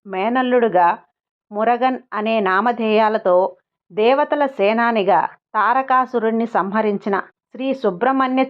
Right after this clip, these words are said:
చరిత్రను ఈ విధంగా ప్రారంభించాడు. వల్లి సుబ్రహ్మణ్య స్వాముల కళ్యాణం గురించి తెలుసుకుందాం. ఒకానొక సమయంలో నారద మహర్షి తనికై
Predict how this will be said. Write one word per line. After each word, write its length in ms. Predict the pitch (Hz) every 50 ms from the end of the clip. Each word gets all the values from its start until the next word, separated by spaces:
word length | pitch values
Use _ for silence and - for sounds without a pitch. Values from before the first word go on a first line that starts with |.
| - 208
చరిత్రను 640 | 180 214 220 - - 220 208 185 185 202 247 - - _ -
ఈ 140 | 208 208 233
విధంగా 380 | 233 240 226 226 214 202 214
ప్రారంభించాడు. 840 | 220 220 - 190 180 180 190 190 190 180 175 170 - 185 170 175 - - - _ _ _ _ _ _ -
వల్లి 480 | 226 262 285 294 311 330 359 370 392 392
సుబ్రహ్మణ్య 720 | 381 - 269 240 220 262 285 302 302 294 285 285 285 285
స్వాముల 480 | 277 - - 262 247 247 247 240 240 233
కళ్యాణం 640 | 240 - - 202 196 196 214 240 254 247 247 233
గురించి 280 | 226 190 190 190 - 247
తెలుసుకుందాం. 680 | - 190 185 175 - - 202 185 170 170 170 170 170 - _ _ _ _ _ _ _ -
ఒకానొక 500 | 233 240 240 294 302 339 349 339 320 302
సమయంలో 600 | 277 277 220 214 226 226 233 233 214 196 185 - - - _ _
నారద 380 | 208 196 190 196 214 233 240 240
మహర్షి 520 | 220 196 180 190 185 - - - 185 - - - _ _ _ _ _ _ _ _ - 247
తనికై 480 | 247 269 302 302 - 302 302 302 - -